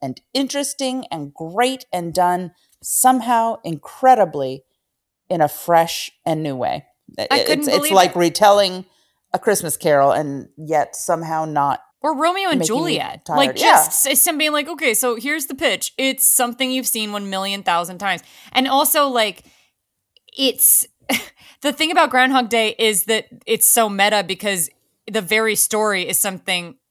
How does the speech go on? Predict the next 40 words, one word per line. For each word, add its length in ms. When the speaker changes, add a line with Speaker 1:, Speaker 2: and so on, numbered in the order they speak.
Speaker 2:
that 260
you 140
do 240
over 280
and 80
over 180
and 80
over 200
again 300
about 340
doing 160
something 260
over 200
and 80
over 160
and 80
over 120
again. 200
Speaker 1:
Mm-hmm, 80
Speaker 2:
So 100
it's 200
like 160
Speaker 1:
mm-hmm. 100
Speaker 2:
the 80
repetitive 480
nature 400
of 140
doing 240
something 240
repetitively. 680
It's 160
like, 220
but 220
it 100
was 220
just, 340
it 60
was, 180
I 60
mean, 260